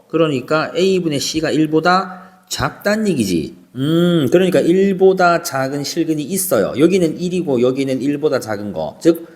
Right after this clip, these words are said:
서로 다른 두 실근 중에 여기 일보다 작은 게 하나 있습니다. 그리고 요 니은 맞다 지금.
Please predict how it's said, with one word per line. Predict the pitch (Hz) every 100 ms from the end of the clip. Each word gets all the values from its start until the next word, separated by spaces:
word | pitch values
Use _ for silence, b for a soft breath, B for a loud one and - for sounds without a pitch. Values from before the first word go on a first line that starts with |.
| B B B
서로 | - 220 214 214
다른 | 202 190 170
두 | 147
실근 | 151 151 135
중에 | 147 151 110
여기 | 127
일보다 | 127 160 175 175 165 156 131
작은 | 117 117
게 | 107
하나 | 107 160 180 196 - - - _ _
있습니다. | - 180 - 208 208 107 82 -
그리고 | 170 151
요 |
니은 | 143 151 170 160 - -
맞다 | 113 - 139
지금. | 110 87 90 113 165 226 269